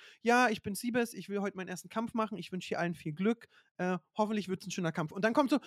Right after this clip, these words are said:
"Und hier kommt Tyson Kidd", und dann kommt so, "Ja, yo, ich bin Tyson Kidd aus Brooklyn, meine Gang", und dann quatschen die so ewig und dann denk ich mir immer, "Hoffentlich kriegst du aufs Maul, du Penner."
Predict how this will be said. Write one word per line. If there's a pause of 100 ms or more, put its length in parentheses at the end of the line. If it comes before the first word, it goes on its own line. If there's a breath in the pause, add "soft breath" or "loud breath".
(160 loud breath)
"Und
hier
kommt (180 soft breath)
Tyson
Kidd",
und
dann
kommt
so, (200 loud breath)
"Ja,
yo,
ich
bin
Tyson
Kidd
aus
Brooklyn, (180 loud breath)
meine
Gang",
und
dann
quatschen
die
so
ewig (240 loud breath)
und
dann
denk
ich
mir
immer,
"Hoffentlich
kriegst
du
aufs
Maul,
du
Penner."